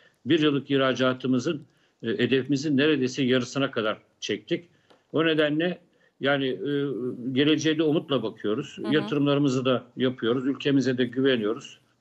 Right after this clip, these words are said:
Speaker 1: e, diye söyleyebilirim.
Speaker 2: Davut Bey, çok teşekkür ediyorum. E, dolayıs-, çok teşekkür ediyorum yayına katkı için,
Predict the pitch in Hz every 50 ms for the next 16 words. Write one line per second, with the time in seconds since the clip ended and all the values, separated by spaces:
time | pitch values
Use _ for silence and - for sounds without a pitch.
0 | _ _ _ _ _ _ _ _ _ _ _ _ _ _ _ _ - _ _ _
1 | _ _ _ _ _ _ - - 82 82 87 104 107 143 175 165 - - 156 147
2 | 139 147 139 127 123 113 104 - - _ _ _ _ _ _ _ _ _ _ _
3 | - 277 302 339 - - 339 330 - 370 370 - - - 339 330 320 - 339 330
4 | - _ _ - 320 311 320 311 247 247 269 262 262 254 262 269 294 349 392 392
5 | - - 240 240 240 240 233 233 240 240 233 240 226 220 - 220 214 208 220 277
6 | 277 277 294 294 294 285 269 - _ _ _ _ - - 320 311 311 330 311 -
7 | 330 302 - 320 302 240 269 269 285 277 269 269 277 269 269 269 285 285 262 -
8 | - - 254 233 - 269 254 277